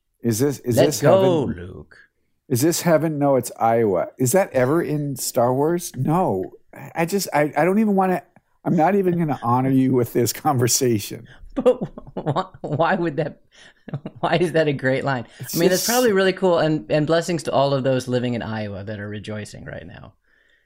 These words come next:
Speaker 2: at
Speaker 1: Yeah,
Speaker 2: that
Speaker 1: to our
Speaker 2: moment.
Speaker 1: listener there, that's great. Do you think we have any
Speaker 2: Star
Speaker 1: listeners
Speaker 2: Wars
Speaker 1: in
Speaker 2: is Field
Speaker 1: Iowa?
Speaker 2: of Dreams with lightsabers. That's what I'm gonna go with, except it's
Speaker 1: Okay.
Speaker 2: way more interesting.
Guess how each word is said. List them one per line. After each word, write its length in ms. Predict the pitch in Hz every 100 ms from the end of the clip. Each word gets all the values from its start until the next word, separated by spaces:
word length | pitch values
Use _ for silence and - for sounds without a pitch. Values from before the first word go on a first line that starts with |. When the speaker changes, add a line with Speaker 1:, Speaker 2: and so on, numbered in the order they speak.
| -
Speaker 2:
at 40 | 127
Speaker 1:
Yeah, 80 | 107
Speaker 2:
that 80 |
Speaker 1:
to 80 | -
our 80 | 120
Speaker 2:
moment. 100 | 113
Speaker 1:
listener 320 | 127 - 120 101
there, 280 | 101 98
that's 240 | 95 92 -
great. 300 | 104 101 - - _ _ _ _ _ _ _ _ _ _ _ _ -
Do 80 | 196
you 80 |
think 220 | 208 339 302
we 80 |
have 200 | 208 220
any 140 | 214 190
Speaker 2:
Star 120 | 139
Speaker 1:
listeners 180 | 214 277
Speaker 2:
Wars 180 | 302 277
Speaker 1:
in 40 |
Speaker 2:
is 80 | 240
Field 220 | - 226
Speaker 1:
Iowa? 60 | 202
Speaker 2:
of 40 |
Dreams 240 | 175 190 180
with 120 | 160
lightsabers. 580 | 151 139 113 95 - -
That's 220 | 139 147
what 100 | 139
I'm 80 | 123
gonna 180 | 113 98
go 180 | 80 -
with, 160 | - -
except 320 | 135 160 139
it's 80 | 139
Speaker 1:
Okay. 100 | 180
Speaker 2:
way 140 | 143 139
more 160 | 117
interesting. 480 | 107 107 - - -